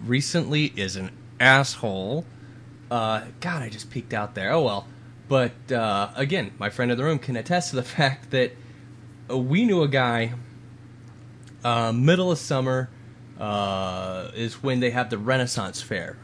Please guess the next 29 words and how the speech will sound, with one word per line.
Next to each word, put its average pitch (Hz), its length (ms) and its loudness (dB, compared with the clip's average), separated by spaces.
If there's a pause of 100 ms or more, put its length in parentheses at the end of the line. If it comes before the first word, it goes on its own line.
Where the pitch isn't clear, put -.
right? 117 340 0 (680)
It's 120 300 2
hot 151 300 2
as 120 120 0
hell 95 200 -6
out. 95 100 -4
It's 113 140 -6
like 147 180 -2
ninety 135 300 2
plus 110 300 -4
degrees. 95 520 -10 (540)
And 127 260 4
my 151 160 2
friend's 147 320 0
going 139 180 4
to 139 60 2
the 143 60 0
Renaissance 196 500 -2
Fair. 87 260 -6
And 98 120 -6
I'm 101 100 -4
like, 107 220 -4
"Okay, 139 360 2
I'm 127 160 2
a 117 60 0
little 135 220 2
jealous. 113 680 2 (420)
All 117 220 6
right." 104 380 4